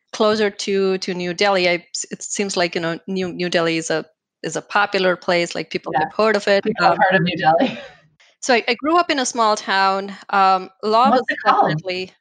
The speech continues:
Speaker 1: it's, it's called Jhansi, J H A N S I.
Speaker 2: And so how small is small when you say small? Like, give me a sense for it.
Speaker 1: Oh, it's really small. W-, way smaller than Madison.
Speaker 2: Okay.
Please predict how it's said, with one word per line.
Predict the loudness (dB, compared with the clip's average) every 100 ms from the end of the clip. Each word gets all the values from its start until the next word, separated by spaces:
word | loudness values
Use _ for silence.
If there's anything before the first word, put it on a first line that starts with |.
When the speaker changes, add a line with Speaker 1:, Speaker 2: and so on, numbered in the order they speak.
| _ _
Speaker 1:
it's, | -4 -4
it's | -2
called | 0 2 2
Jhansi, | 0 0 -2 -6 -6 -6
J | -2 0 2 0 -4 -2
H | 0 0 -2 -6 -6 -2
A | 0 0 -2 -4 -4
N | -2 -2 -4 -10 _ _ _
S | -2 -2 -4 -16 _
I. | 0 2 2 -2 -8 _ _ -10
Speaker 2:
And | -4
so | 0 0
how | 2 2 2
small | 0 2 4
is | 4 0
small | 0 2 2
when | -2
you | -4
say | -8
small? | -10 -6 -4
Like, | -4
give | -4 -4
me | -4
a |
sense | -2 -2 -2 -6
for | -8 -8
it. | -8 0
Speaker 1:
Oh, | 2 2 2 -2 -6 -12 -16 -12
it's | -10 -6
really | -4 -4
small. | -6 0 2 2 0 -4 _ _ _ -20
W-, | -6 -2 2
way | 2 2
smaller | 0 0 0 0
than | -2 -4
Madison. | -2 -2 -4 -8 -10 -8
Speaker 2:
Okay. | -4 -4